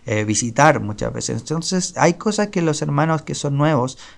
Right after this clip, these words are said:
eh, pueden estar aprendiendo de aquellos que llevan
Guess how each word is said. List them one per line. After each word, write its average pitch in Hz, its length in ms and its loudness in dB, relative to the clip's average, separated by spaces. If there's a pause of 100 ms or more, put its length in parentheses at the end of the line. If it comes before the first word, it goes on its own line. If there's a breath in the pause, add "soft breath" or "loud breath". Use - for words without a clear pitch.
eh, 110 340 2
pueden 131 300 4
estar 127 260 2
aprendiendo 120 640 2
de 107 60 -2
aquellos 107 320 -4
que 113 120 -6
llevan 107 300 -2